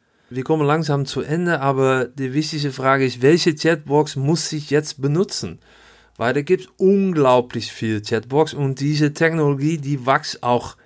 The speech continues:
sehr, sehr, sehr schnell. Es ist natürlich gut, weit zu gucken. Es ist natürlich gut, das große Picture am Ende zu sehen.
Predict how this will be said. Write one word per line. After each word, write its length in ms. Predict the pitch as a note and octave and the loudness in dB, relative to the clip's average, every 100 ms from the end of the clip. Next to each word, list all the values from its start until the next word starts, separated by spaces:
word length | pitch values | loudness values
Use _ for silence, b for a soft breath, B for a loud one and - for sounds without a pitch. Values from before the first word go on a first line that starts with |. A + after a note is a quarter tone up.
| b | b
sehr, 800 | - C3 B2 B2 C3+ E3 E3 C3+ | -14 -10 -10 -4 2 4 4 0
sehr, 380 | A#2 B2 C#3+ C#3+ | -4 0 2 2
sehr 260 | A#2+ C3+ C3 | 4 4 4
schnell. 420 | - B2 G2+ - B B B B B B B | 2 0 0 -4 B B B B B B B
Es 220 | B2 D3 | -8 -6
ist 140 | E3 | 0
natürlich 560 | F3 D#3+ F3+ F3 - - | 0 2 2 2 0 -4
gut, 380 | - D#3 G3+ - | 0 2 2 0
weit 360 | A#2+ C3 D3+ E3 | -2 4 4 2
zu 320 | - - - | -6 -14 -14
gucken. 320 | - - - - | -14 -12 -12 -12
Es 180 | - | -10
ist 140 | C#3 C#3 | -8 -6
natürlich 440 | C#3 C#3+ C3+ - | -4 -2 -4 -6
gut, 340 | - G#3 A3 - B B B B | 0 0 0 -10 B B B B
das 360 | C#3 C#3+ C3+ - | -2 0 0 -4
große 400 | C3+ F3+ F#3 D3+ | 2 2 2 -4
Picture 520 | - E3 - - B2+ | -4 -6 -2 0 0
am 140 | A#2+ | -2
Ende 300 | - C3 B2+ | 0 0 0
zu 180 | B2 A2+ | -2 -6
sehen. 480 | A2 B2 C#3 F2+ | -2 2 2 0